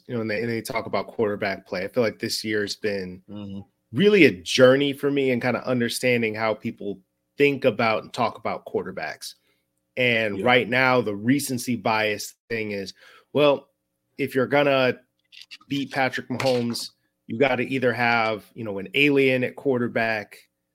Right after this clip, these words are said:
Speaker 1: or you've got to, um, like, or you've gotta have a super team,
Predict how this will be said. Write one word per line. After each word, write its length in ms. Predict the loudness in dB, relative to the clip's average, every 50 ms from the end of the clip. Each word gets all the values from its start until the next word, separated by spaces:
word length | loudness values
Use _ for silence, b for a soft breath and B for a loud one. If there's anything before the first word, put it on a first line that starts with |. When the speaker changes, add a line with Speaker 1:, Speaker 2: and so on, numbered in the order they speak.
| _ _ _ _ _ _
Speaker 1:
or 560 | 0 2 2 2 2 2 2 0 0 -2 -4 -8
you've 280 | -10 -8 -8 -8 -4 -2
got 340 | 0 2 2 0 -2 -4 -10
to, 580 | -8 -4 -4 -2 -2 -2 -2 -4 -4 -6 -8 -12 _ _ _ _ _ _ _ _ _ _ _ _ _ _ -6
um, 560 | -6 -4 -4 -6 -6 -8 -10 -12 -16 -20 _ _ _ _ _ _ _ _ _ _ _ _ _ _ _ _ _ -4
like, 160 | -2 0 0
or 100 | 0 0
you've 140 | 0 2 4
gotta 180 | 4 4 4
have 140 | 0 -2 -2
a 40 | -4
super 280 | -4 -4 -4 -4 -4 -8
team, 380 | -8 -8 -10 -10 -12 -16 -20